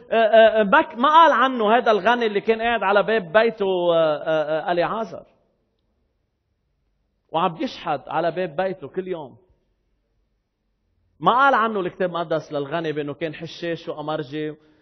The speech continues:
ونسونجي وهذا الغني اللي بلا أخلاق. لا، ما قال هيك. بتعرف نحن دايمًا الصورة اللي بنشوفها بأنه كل واحد غني، يعني، كل واحد بلا أخلاق.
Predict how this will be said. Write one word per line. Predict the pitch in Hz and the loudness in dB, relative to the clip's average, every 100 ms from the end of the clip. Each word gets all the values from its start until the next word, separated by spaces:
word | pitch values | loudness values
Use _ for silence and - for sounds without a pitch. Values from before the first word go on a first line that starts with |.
| _ - | _ -10
ونسونجي | 156 156 151 156 165 170 131 160 160 160 | -8 -6 -8 -6 -6 -6 -6 -4 -2 -4
وهذا | 151 131 _ - 185 190 | -6 -10 _ -2 -2 0
الغني | 185 147 160 190 | -4 -2 -4 -4
اللي | 175 | -2
بلا | 170 175 160 | 0 0 -2
أخلاق. | - 175 180 175 | -6 -4 -4 -4
لا، | 226 247 | -4 -4
ما | 277 | -6
قال | 330 | -6
هيك. | 220 - _ | -6 -8 _
بتعرف | - 226 | -4 -2
نحن | 247 247 220 180 | -4 0 -2 2
دايمًا | 226 220 175 165 - 180 | 0 0 -4 -6 -8 -6
الصورة | 165 - 226 233 190 | -6 -4 -2 2 2
اللي | 156 156 | 0 -4
بنشوفها | - 220 160 170 | -6 -8 -4 -4
بأنه | 160 156 - _ - | -4 -8 -12 _ -2
كل | 214 | 0
واحد | 220 208 196 165 | 2 2 0 -2
غني، | 170 190 190 | -2 -2 -2
يعني، | 180 165 156 | -4 -6 -6
كل | 170 | -2
واحد | 180 170 147 | -2 -2 -2
بلا | 156 156 | 0 0
أخلاق. | 143 139 123 | -2 -8 -10